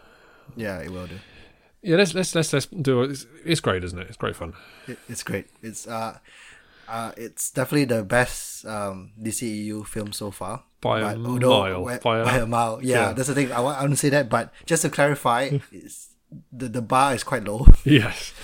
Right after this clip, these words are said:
Speaker 1: <laughs> to be the best D C E U film. But, uh, this is not to, like, I don't want to distract it from the film, 'cause the film is
Speaker 2: Hmm.
Speaker 1: great on its own right.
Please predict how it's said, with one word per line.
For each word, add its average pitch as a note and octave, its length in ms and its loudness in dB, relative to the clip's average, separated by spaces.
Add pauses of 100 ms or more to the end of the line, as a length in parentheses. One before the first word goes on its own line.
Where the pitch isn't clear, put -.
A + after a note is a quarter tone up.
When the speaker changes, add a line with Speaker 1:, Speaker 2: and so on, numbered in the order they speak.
(280)
Speaker 1:
<laughs> - 400 -4
to D3+ 120 -4
be C3+ 100 2
the B2+ 140 0
best C3 320 -4
D B2 80 -6
C B2 200 -6
E B2 60 -6
U B2 100 -8
film. A2+ 260 -8
But, A2 240 -10 (220)
uh, C3+ 140 -12 (320)
this D3+ 180 -4
is B2 160 -8
not C3+ 400 -8
to, A2+ 240 -8
like, A2 280 -10 (1000)
I C3+ 80 -8
don't D3+ 120 2
want D#3 160 2
to C#3 60 -4
distract A#2+ 380 -6
it A#2+ 80 -10
from G#2 140 -12
the G2+ 80 -12
film, A#2 160 -10
'cause B2 160 -8
the G#2 80 -10
film A#2 180 -8
is G2 100 -12
Speaker 2:
Hmm. A2+ 60 -6
Speaker 1:
great G#2 160 -8
on F#2 100 -16
its G2 100 -18
own G2 60 -18
right. F2 180 -18